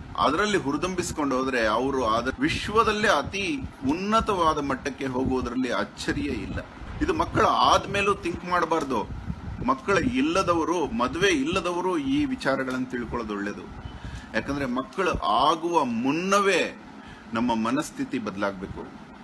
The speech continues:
ಆಗ ಆ ಮನಸ್ಸಿನ ಸ್ಥಿತಿಗೆ ಅನುಸಾರವಾಗಿ ದೇವರು ಮಕ್ಕಳನ್ನ ಕೊಡ್ತಾರೆ. ಅದೇನೇ ಇರ್ಲಿ ಬನ್ನಿ.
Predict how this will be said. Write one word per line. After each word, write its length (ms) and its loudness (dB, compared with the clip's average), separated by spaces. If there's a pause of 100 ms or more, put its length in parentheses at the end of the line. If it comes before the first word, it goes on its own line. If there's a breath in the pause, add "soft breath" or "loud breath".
(200)
ಆಗ 280 2
ಆ 200 0
ಮನಸ್ಸಿನ 640 -4
ಸ್ಥಿತಿಗೆ 540 -4
ಅನುಸಾರವಾಗಿ 840 -2
ದೇವರು 280 -2
ಮಕ್ಕಳನ್ನ 440 -8
ಕೊಡ್ತಾರೆ. 460 -10 (1080 loud breath)
ಅದೇನೇ 320 0
ಇರ್ಲಿ 340 -4
ಬನ್ನಿ. 280 -2